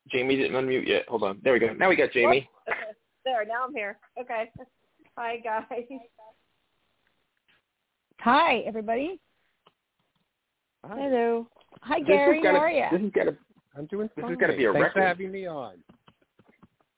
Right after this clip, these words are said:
Speaker 3: I forgot you were gonna be here tonight.
Speaker 4: <laughs>
Speaker 3: What a nice
Speaker 4: Well, I'm
Speaker 3: surprise.
Speaker 4: hoping, well, I'm gonna be in
Speaker 1: I
Speaker 4: New
Speaker 1: mentioned it
Speaker 4: England
Speaker 1: in the
Speaker 4: this
Speaker 1: text
Speaker 4: weekend.
Speaker 1: message.
Speaker 2: Yeah, Karen, <laughs> you didn't pay attention.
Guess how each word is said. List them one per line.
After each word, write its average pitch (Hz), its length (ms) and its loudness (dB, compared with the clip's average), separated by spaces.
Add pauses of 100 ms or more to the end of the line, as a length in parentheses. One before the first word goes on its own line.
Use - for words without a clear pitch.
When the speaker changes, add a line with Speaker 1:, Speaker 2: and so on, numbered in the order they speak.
(1500)
Speaker 3:
I 285 80 0
forgot 330 300 -2
you 302 80 -4
were 311 60 -6
gonna 294 160 0
be 311 180 -2
here 262 380 0 (120)
tonight. 220 340 -8 (1120)
Speaker 4:
<laughs> - 120 2 (360)
Speaker 3:
What 285 120 0
a 294 40 -2
nice 285 240 -2
Speaker 4:
Well, 233 140 4
I'm 214 140 2
Speaker 3:
surprise. 370 180 4
Speaker 4:
hoping, 220 180 -2 (800)
well, 165 260 0
I'm 170 120 -2
gonna 196 200 -6
be 208 300 -18 (100)
in 196 80 0
Speaker 1:
I 302 120 4
Speaker 4:
New 320 60 4
Speaker 1:
mentioned 330 360 2
it 339 120 4
Speaker 4:
England - 40 -2
Speaker 1:
in 302 60 0
the 320 80 4
Speaker 4:
this 320 140 -6
Speaker 1:
text 359 200 2
Speaker 4:
weekend. 165 240 2
Speaker 1:
message. - 280 -8 (1800)
Speaker 2:
Yeah, 214 160 12
Karen, 240 320 -2
<laughs> - 40 -4
you 370 140 6
didn't 320 260 -4
pay 247 180 -2
attention. 220 580 -12